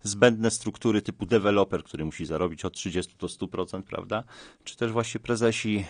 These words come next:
e, tak jak jest w T B S-ie, na przykład prezes, wiceprezes, dyrektorzy, kierownicy, którzy, no, pochłaniają, e, lwią część. Drugim jeszcze naszym pomysłem, o którym warto wspomnieć, jest, e,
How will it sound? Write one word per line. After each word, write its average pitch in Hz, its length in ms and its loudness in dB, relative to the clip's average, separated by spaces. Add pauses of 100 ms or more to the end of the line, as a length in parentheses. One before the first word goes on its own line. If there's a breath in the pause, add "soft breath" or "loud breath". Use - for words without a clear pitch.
(120)
e, 90 180 -4
tak - 180 -10
jak 95 120 -8
jest - 120 -12
w - 20 -20
T 87 120 -4
B 76 160 -4
S-ie, 82 200 -8
na 87 100 -2
przykład - 360 -12
prezes, 85 420 -6
wiceprezes, - 640 -10
dyrektorzy, 82 640 -8
kierownicy, - 600 -10
którzy, 85 360 -10 (440 loud breath)
no, 151 80 -8
pochłaniają, 120 760 0
e, 104 60 -4
lwią 107 440 -2
część. 80 280 -6
Drugim 143 260 -4
jeszcze 135 200 -8
naszym 120 240 -8
pomysłem, 113 600 0
o - 120 -8
którym 98 260 -2
warto 98 280 0
wspomnieć, 113 460 -4
jest, 123 320 -4
e, 98 40 -4